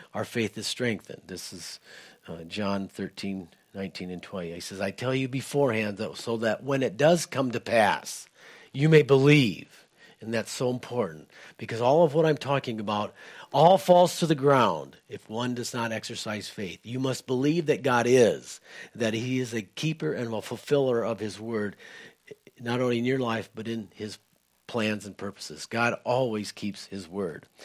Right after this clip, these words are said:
And so as we come here to chapter eight, I'd like you to stand. I'm gonna read the first seventeen verses and reflect upon them, uh, and as we work our way through it. Romans chapter eight,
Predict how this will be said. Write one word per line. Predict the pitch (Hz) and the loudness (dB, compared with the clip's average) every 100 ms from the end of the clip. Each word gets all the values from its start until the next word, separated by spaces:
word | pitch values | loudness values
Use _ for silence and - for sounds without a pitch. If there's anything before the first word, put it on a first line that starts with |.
| - - - | -16 -14 -10
And | 139 | -4
so | 160 | 0
as | 147 | 2
we | 147 | 0
come | 143 175 175 | 0 -2 -2
here | - 123 120 | -4 -2 -2
to | 113 | -2
chapter | - 117 107 95 | -2 -2 -2 -4
eight, | 95 85 95 - _ _ - - - | -2 -2 -4 -10 _ _ -20 -18 -6
I'd | 131 | -2
like | 131 | -2
you | 131 | -2
to | 104 | -4
stand. | - 107 110 120 | -6 -4 -4 -4
I'm | 113 | -6
gonna | 113 107 | -6 -4
read | 113 113 110 | -2 -4 -6
the | |
first | - 120 - | -10 -10 -8
seventeen | - 113 104 110 104 | -6 -8 -8 -10 -8
verses | 98 95 120 107 | -8 -10 -12 -10
and | 104 107 | -8 -8
reflect | 95 117 104 - | -8 -8 -8 -10
upon | - 95 98 | -8 -8 -6
them, | 101 95 _ - - - | -8 -10 _ -20 -20 -16
uh, | 101 98 | -8 -8
and | 87 92 | -6 -10
as | 85 | -10
we | 107 | -8
work | 104 107 - | -8 -8 -8
our | |
way | 92 98 | -6 -6
through | - 95 87 | -8 -8 -8
it. | - - _ - - - - | -8 -14 _ -20 -20 -16 4
Romans | 147 151 151 139 - - _ _ _ _ _ _ - - _ - - | 6 6 4 0 -6 -14 _ _ _ _ _ _ -20 -20 _ -16 -8
chapter | 110 113 117 101 | -4 -4 -2 -2
eight, | 92 98 | -2 -4